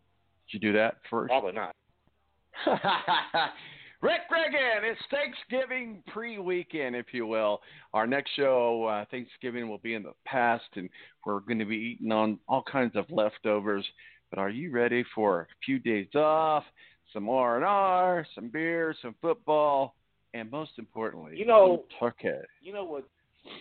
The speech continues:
Speaker 2: You know when Ray Lewis takes the, you know, when Ray Lewis played and he took the field, he always did that dance when he came onto the field, that Ray Lewis dance. You know what I mean? What I'm talking about?
Speaker 1: Uh-huh.
Speaker 2: That's what I, that's what I look like when I walk into the kitchen during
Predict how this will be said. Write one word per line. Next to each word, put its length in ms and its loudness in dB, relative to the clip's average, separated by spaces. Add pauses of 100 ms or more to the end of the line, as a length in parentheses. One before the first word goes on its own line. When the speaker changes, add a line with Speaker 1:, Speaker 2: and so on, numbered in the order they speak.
(120)
Speaker 2:
You 100 -14
know 120 -4
when 180 -8
Ray 180 -2
Lewis 240 -6 (140)
takes 260 -4
the, 180 -10
you 180 -10
know, 80 -4
when 100 -10
Ray 160 0
Lewis 180 -4 (140)
played 220 2
and 60 -6
he 160 -12
took 220 -6
the 60 -20 (120)
field, 220 2
he 80 -2
always 220 -2 (100)
did 140 -6
that 240 -2
dance 340 -6
when 140 -10
he 40 -12
came 240 -6
onto 220 -4
the 120 -8 (100)
field, 300 -2
that 80 2
Ray 200 -2
Lewis 320 -2
dance. 300 -8
You 80 -10
know 80 -6
what 100 -2
I 60 -2
mean? 320 -12 (140)
What 100 -2
I'm 80 -6
talking 340 0
about? 300 4
Speaker 1:
Uh-huh. 60 -4 (500)
Speaker 2:
That's 260 2
what 140 -6
I, 260 0 (240)
that's 220 0
what 120 -6
I 140 2
look 240 -10
like 300 -4
when 100 -12
I 60 -8
walk 360 -4
into 160 -18
the 60 -18
kitchen 420 -10
during 220 -10